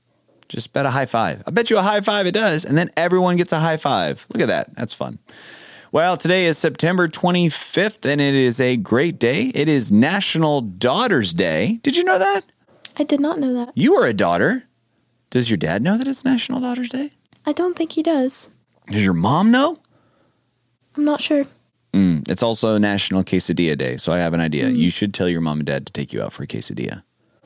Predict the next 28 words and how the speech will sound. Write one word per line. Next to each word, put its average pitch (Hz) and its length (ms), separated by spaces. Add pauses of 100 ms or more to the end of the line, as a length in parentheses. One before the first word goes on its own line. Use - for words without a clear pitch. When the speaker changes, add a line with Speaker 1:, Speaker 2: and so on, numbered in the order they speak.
(100)
Speaker 2:
Should. 254 400 (300)
Speaker 1:
Yeah, 156 200 (140)
'cause 92 140
you're 113 100
a 104 80
daughter, 101 480 (640)
and 101 140
then 107 100
you 113 60
get 104 140
a 95 40
quesadilla. 92 640 (500)
You're, 175 220
like, 175 300 (340)
celebrating 139 580
two 190 320
national 147 460
days 104 380 (160)
all 139 200
in 120 120
one. - 320 (880)
Plus, 269 240
they - 140
can 110 160
have 69 160
a 73 40
quesadilla, 80 460
too. - 280